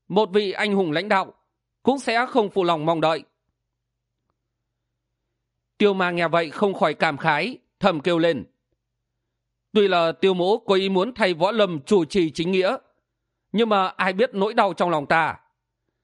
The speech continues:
Hây, vì ta nhất thời không giải quyết được nỗi đau này, nên là ta đã uống thuốc độc.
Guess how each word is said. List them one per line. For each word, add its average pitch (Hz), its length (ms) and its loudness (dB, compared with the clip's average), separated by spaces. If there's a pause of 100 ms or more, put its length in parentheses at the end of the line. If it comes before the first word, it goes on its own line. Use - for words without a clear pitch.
(400)
Hây, 185 200 0 (760)
vì 202 160 2
ta 190 260 2
nhất 226 200 -2
thời 180 220 0
không 208 220 0
giải 156 140 -2
quyết 240 200 0
được 175 160 -2
nỗi 175 140 -2
đau 180 160 0
này, 147 260 -4 (480)
nên 233 200 0
là 196 160 2
ta 190 280 0
đã 180 120 -2
uống 202 220 0
thuốc 247 160 -2
độc. - 380 -4